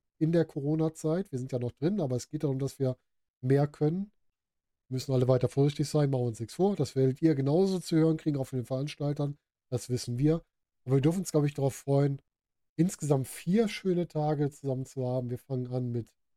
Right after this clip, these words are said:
Inner Circle am Donnerstag, dann haben wir die drei Karat-Abende, wir haben am Samstag noch W X W Now and Friends, wir haben noch Ambition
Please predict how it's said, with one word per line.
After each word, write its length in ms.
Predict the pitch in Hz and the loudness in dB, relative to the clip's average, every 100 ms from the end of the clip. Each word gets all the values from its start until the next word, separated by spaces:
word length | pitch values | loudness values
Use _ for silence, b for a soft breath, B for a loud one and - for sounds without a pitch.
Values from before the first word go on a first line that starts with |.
| _ _ _ | _ _ _
Inner 180 | 156 156 | 2 2
Circle 320 | 147 156 147 | 4 2 2
am 100 | 131 | -2
Donnerstag, 640 | 127 147 165 - 143 143 139 | 0 0 0 0 0 0 -2
dann 140 | 123 | -4
haben 160 | 127 127 | -4 -2
wir 80 | |
die 140 | 123 120 | -4 -4
drei 240 | 123 123 | -2 -4
Karat-Abende, 1040 | 120 123 120 160 202 _ 147 139 143 143 131 | -4 -8 -4 -2 -4 _ -4 -4 -2 -4 -4
wir 140 | 127 | -2
haben 240 | 123 123 120 _ _ _ - | -2 -4 -8 _ _ _ -6
am 140 | 127 | -2
Samstag 520 | 127 170 202 165 156 | 2 2 2 0 0
noch 220 | 147 147 - | 0 -2 0
W 140 | 135 | 0
X 200 | 135 - | 0 -2
W 60 | 127 | -2
Now 280 | 127 127 123 | 2 2 0
and 100 | 104 | -4
Friends, 480 | 170 202 208 - | 0 0 0 -4
wir 80 | 131 | -6
haben 120 | 120 | -4
noch 180 | 120 - | -4 -4
Ambition 500 | 120 135 156 156 156 | -2 0 0 0 -6